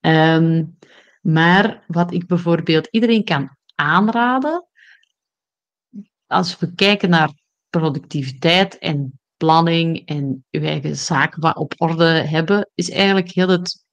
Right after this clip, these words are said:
bullet journal methode. Want die heeft voor mij wel echt geholpen.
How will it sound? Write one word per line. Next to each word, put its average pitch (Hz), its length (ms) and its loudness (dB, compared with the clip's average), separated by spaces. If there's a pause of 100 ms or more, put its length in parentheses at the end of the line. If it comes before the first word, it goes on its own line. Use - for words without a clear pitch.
(160)
bullet 175 560 2
journal 151 600 -2 (200)
methode. 143 800 -2
Want 202 160 -2
die 233 80 4
heeft 202 200 0
voor 156 140 0
mij 151 320 2
wel 156 280 0
echt - 260 -8
geholpen. 147 580 -4